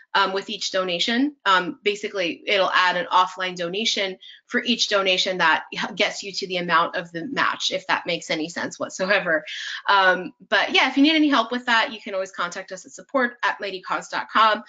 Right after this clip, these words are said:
But you can do whatever you want with your grantors. Um, we don't lock you into anything. And one last question, I know it's a little bit after, uh, time right now, um, but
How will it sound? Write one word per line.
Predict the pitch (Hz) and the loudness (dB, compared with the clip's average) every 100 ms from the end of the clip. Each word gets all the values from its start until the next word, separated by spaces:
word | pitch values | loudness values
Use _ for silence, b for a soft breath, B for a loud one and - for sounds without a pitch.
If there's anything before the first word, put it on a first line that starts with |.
| B B - | B B -2
But | 202 208 | 0 2
you | 254 | 2
can | 285 269 | 6 4
do | 254 | 6
whatever | 240 - - 226 226 | 4 2 2 2 2
you | 226 220 | -2 0
want | 196 190 190 | 2 2 0
with | 185 185 | -10 -12
your | 185 185 180 180 170 - - | -4 2 4 4 2 0 -2
grantors. | 165 156 - - - - B B B | -2 -2 -10 -12 -14 -14 B B B
Um, | 170 170 | -2 -2
we | 165 | -2
don't | 165 - | -4 -2
lock | 165 175 | -4 -2
you | 208 | 0
into | 185 226 320 | 0 2 0
anything. | 233 233 220 254 349 _ B B B B B B B B B | 0 0 0 -2 -2 _ B B B B B B B B B
And | 262 262 262 254 | 2 4 4 2
one | 247 294 339 | 2 4 4
last | 320 311 | 4 2
question, | - 311 320 | 2 2 4
I | 269 | 4
know | 247 | 4
it's | 240 | 2
a | 240 | -4
little | 226 226 | -4 -4
bit | 233 202 - | 0 0 4
after, | 208 208 - 208 196 190 | 2 0 0 4 6 6
uh, | 190 180 | 4 2
time | - 254 254 254 262 277 | 0 0 4 4 4 2
right | 247 233 | 0 0
now, | 247 226 220 220 | 2 4 4 2
um, | 214 202 185 196 | 2 2 2 -2
but | 196 | -4